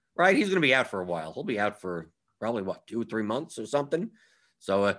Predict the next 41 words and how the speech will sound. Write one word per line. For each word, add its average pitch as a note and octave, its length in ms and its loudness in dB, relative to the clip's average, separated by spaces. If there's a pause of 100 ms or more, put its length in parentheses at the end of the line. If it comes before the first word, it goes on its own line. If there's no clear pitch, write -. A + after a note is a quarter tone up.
(140)
in D3+ 160 0
season-long C#4 720 8
formats, C4 480 8
go A#3 160 6
pick B3 240 0
up A#3+ 160 2
Enes A#3+ 280 -2
Kanter. G#3+ 520 -4 (720)
That, B2+ 160 -4
that's C3+ 160 -4
probably A#2 240 4
a F#2 40 -2
good F2+ 200 -4
thing. F2+ 260 -8 (380)
Uh, G#2+ 240 8
but C#3 160 4
we D#3 100 4
take G#3 220 6
a G3+ 60 6
look G3 260 8
at, E3+ 260 2
at D#3 160 2
their F3+ 120 6
constructions. F3 540 0
I, A#2+ 160 2
I C3+ 80 4
go D#3+ 220 6
back. F#3+ 400 4 (360)
They're F#3+ 140 8
gonna C4 200 2 (100)
eat A#3+ 380 0 (340)
the, D#3 180 4 (600)
the E3+ 100 2
chalk B3+ 480 6
yesterday, C#3 800 4 (300)
the C#3 100 6
cheap G3+ 500 -2
chalk. F#3+ 420 4
Like, F3+ 200 2
even D4+ 240 2
McLemore D3 720 4